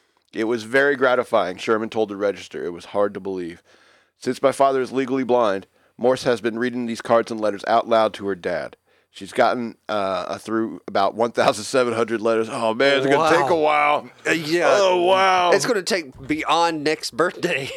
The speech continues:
Speaker 2: <laughs>
Speaker 1: Oh, but I, you n-, read every one, of course,
Speaker 2: Of
Speaker 1: you
Speaker 2: course.
Speaker 1: know. Absolutely.
Speaker 2: Yeah.
Speaker 1: Yeah.
Speaker 2: Yeah.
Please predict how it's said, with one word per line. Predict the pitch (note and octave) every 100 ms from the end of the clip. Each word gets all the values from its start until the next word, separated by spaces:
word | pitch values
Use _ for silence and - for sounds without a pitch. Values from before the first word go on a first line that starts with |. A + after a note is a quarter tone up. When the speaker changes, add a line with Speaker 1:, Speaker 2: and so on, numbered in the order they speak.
| G#3+
Speaker 2:
<laughs> | -
Speaker 1:
Oh, | B2 A#2+
but | A2+ A2+
I, | B2+ - A2
you | C3+ B2
n-, | A2+ - F#2+
read | A#2+ A2+
every | A#2 F#2+
one, | G2 A#2+ G#2+
of | F#2+ -
course, | - B2 B2 G2 E2+
Speaker 2:
Of | F#2+
Speaker 1:
you | G2+
Speaker 2:
course. | G2+ G#2 G#2+ -
Speaker 1:
know. |
Absolutely. | A#2 A#2 - F#2+ G#2+ A#2 F2 F#2 D#3
Speaker 2:
Yeah. | F3 A#3+ C#4 A#3 - _ -
Speaker 1:
Yeah. | F3+ D3+
Speaker 2:
Yeah. | G3+